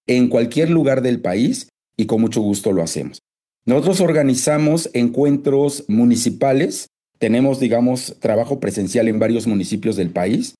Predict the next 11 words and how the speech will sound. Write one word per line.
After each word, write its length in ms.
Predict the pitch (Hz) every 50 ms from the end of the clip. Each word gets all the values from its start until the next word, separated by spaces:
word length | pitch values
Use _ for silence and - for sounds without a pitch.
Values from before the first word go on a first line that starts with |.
| _ _ _ _ -
Actualmente 540 | 104 104 95 - 123 120 120 120 120 127 120
contamos 420 | - 110 104 107 113 117 117 110
más 200 | 113 113 110 -
o 60 | 110 110
menos 240 | 107 107 110 110
con 200 | - 104 95 90
treinta 400 | - 113 113 113 113 120 117 104 92
sedes 520 | - - 110 107 107 156 240 240 - - -
a 60 | 87
nivel 280 | 90 90 90 98 98 95
nacional 640 | 98 95 - - 76 82 90 113 - 349 370 370